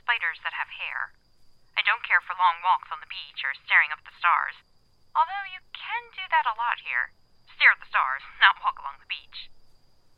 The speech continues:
Uh, my favorite food is dried bananas, ever since I was forced to live off them for two weeks out here. There was a food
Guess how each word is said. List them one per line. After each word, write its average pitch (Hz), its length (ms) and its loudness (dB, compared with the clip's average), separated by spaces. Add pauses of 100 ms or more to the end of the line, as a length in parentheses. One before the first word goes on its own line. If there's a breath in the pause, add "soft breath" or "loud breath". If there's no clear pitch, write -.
(340)
Uh, 170 480 0
my 165 160 -4
favorite 180 320 -6
food 262 160 -12
is 339 160 -8
dried 302 240 -2
bananas, 165 560 -6 (240)
ever 185 160 -4
since 208 160 -20
I 156 80 0
was 147 160 -12
forced 185 320 -6
to 160 80 -10
live - 160 -6
off 151 160 -2
them 143 160 -10
for - 160 -10
two 185 160 -12
weeks 170 240 -14
out 147 160 4
here. 131 320 -4 (320)
There 202 160 2
was - 80 -8
a 170 80 -14
food 147 160 -12